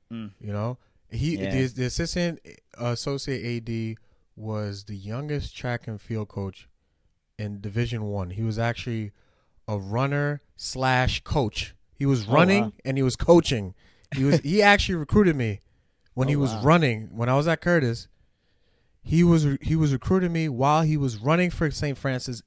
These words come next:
Speaker 2: and coaching.
Speaker 1: Wow.
Speaker 2: He was twenty-three years old. I'm not gonna
Speaker 1: Back
Speaker 2: mention his
Speaker 1: in
Speaker 2: name
Speaker 1: kids.
Speaker 2: 'cause he's a good dude.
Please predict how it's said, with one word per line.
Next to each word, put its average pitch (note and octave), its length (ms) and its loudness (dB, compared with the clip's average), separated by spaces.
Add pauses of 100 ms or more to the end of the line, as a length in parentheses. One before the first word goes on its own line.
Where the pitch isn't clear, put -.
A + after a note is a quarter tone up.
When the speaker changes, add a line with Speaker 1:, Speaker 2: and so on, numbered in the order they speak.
Speaker 2:
and E3+ 300 0 (160)
coaching. C#3 520 6 (760)
Speaker 1:
Wow. F#2 340 -6 (160)
Speaker 2:
He B2+ 60 -4
was B2+ 280 0
twenty-three F3+ 800 6
years E3+ 240 6
old. B2 320 -2 (680)
I'm A2+ 100 -10
not D#3+ 140 2
gonna F3+ 80 0
Speaker 1:
Back F#3 160 0
Speaker 2:
mention F3+ 80 -4
his F#3 80 -4
Speaker 1:
in F#3+ 60 -8
Speaker 2:
name G#3 220 4
Speaker 1:
kids. E3+ 80 -6
Speaker 2:
'cause B2+ 140 -4
he's B2 140 -4
a B2+ 60 -4
good D3 220 0
dude. C3+ 300 2